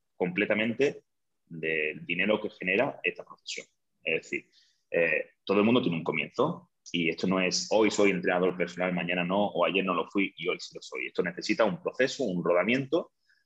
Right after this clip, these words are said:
eh, que ahí es donde va a coger experiencia, etcétera, etcétera. Entonces, tú puedes decir que tú estás empezando a ser entrenador personal, tienes tus dos, tres clientes diarios, o bueno, estás en un gimnasio, tienes una hora en un gimnasio y estás haciendo otra cosa en otro gimnasio,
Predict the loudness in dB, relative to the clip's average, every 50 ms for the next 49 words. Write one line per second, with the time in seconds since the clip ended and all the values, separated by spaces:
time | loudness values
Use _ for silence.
0 | _ _ -2 0 2 2 2 0 0 0 0 2 2 2 2 2 2 0 0 -2
1 | -4 -6 -6 -6 -6 -4 _ 0 2 2 0 0 2 2 4 4 4 2 0 -6
2 | -12 _ _ _ _ -20 -16 -14 -14 -12 -12 -12 -14 -14 -16 -16 -14 -12 -12 -14
3 | -14 _ _ _ _ _ -6 -6 -6 -4 -4 -2 0 2 2 4 4 4 2 4
4 | 4 2 2 2 0 -6 -4 0 2 2 2 2 0 -2 0 0 0 0 -2 -2
5 | 0 0 0 0 0 -2 -4 -6 -6 -8 -10 -12 -12 -12 -12 -12 _ -6 -4 -4
6 | -4 -4 -6 -12 _ _ _ _ _ _ -4 -2 -2 -4 -6 -4 -2 2 2 2
7 | 2 0 -4 -6 -6 -4 -4 -4 -4 -4 -6 -2 0 2 2 4 4 4 4 4
8 | 4 4 2 2 0 0 -2 -4 -8 -10 -10 -12 -12 -10 -8 -6 -4 -2 -2 -2
9 | -2 -2 -2 -2 -2 -2 0 0 -2 -2 -4 -6 -10 -10 -10 -6 -2 -2 -2 0
10 | 0 2 0 0 2 0 -2 -2 -2 -2 -2 -2 0 0 -2 -2 -4 -6 -8 -10
11 | -10 -6 -4 -2 -2 -2 -2 -2 -2 -4 -4